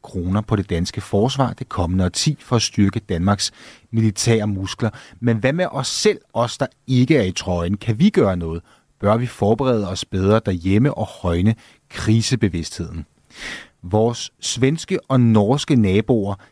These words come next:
de har en helt anden krisebevidsthed end her til lands. Der findes pjecer om, hvad man skal gøre, hvis krigen eller krisen kommer. De opfordrer til, at man skal have, øh, kunne dække grundlæggende nødvendigheder i tre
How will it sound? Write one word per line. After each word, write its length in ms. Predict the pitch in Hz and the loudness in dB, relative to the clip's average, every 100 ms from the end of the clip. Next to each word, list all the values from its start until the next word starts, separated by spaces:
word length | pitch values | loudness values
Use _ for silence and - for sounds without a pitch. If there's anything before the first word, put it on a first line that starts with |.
| _ | _
de 100 | 135 | -2
har 200 | 127 135 | 0 2
en 100 | 123 | -2
helt 380 | 113 - 185 185 - | -6 -4 -4 -4 -4
anden 320 | 95 110 131 | 0 2 0
krisebevidsthed 880 | - - 110 113 123 98 95 - 101 | -4 0 2 4 4 4 0 -2 -2
end 100 | 98 | -2
her 200 | 80 98 | -2 -2
til 180 | - 101 | -2 -2
lands. 280 | 85 80 - | -2 -6 -4
Der 140 | 95 | -4
findes 400 | 104 104 87 78 | -2 -2 -2 -6
pjecer 500 | - - 101 113 - | -10 -2 0 2 0
om, 80 | 101 | -2
hvad 160 | 85 92 | -4 -8
man 140 | 82 | -10
skal 160 | - - | -14 -18
gøre, 260 | - 101 120 | -4 2 2
hvis 220 | 101 82 | 0 -8
krigen 460 | - - 135 143 117 | -12 -2 0 2 0
eller 160 | 82 - | -2 -8
krisen 440 | - 107 107 95 | -4 -2 -2 -6
kommer. 400 | 80 - 135 143 131 - - - - _ | -12 -4 -4 -2 -8 -12 -20 -20 -20 _
De 120 | 139 | 2
opfordrer 420 | 135 143 - 135 107 | 4 2 0 -2 -2
til, 200 | - 131 | -2 0
at 160 | 117 | 0
man 140 | 101 87 | 0 -4
skal 240 | - 95 | -4 -4
have, 460 | 90 104 113 117 117 - _ _ _ | 0 0 0 0 -4 -6 _ _ _
øh, 400 | 113 107 104 101 | 0 4 4 2
kunne 280 | 101 - 110 | 0 0 2
dække 580 | 98 117 120 131 110 101 | 2 2 4 2 2 -2
grundlæggende 1300 | 92 110 127 120 - 107 98 90 85 82 80 82 80 | 0 0 2 0 0 0 0 -2 -4 -6 -8 -8 -8
nødvendigheder 480 | 80 98 156 156 117 | -2 2 2 0 0
i 100 | 104 82 | -2 -4
tre 300 | - 113 | -6 -6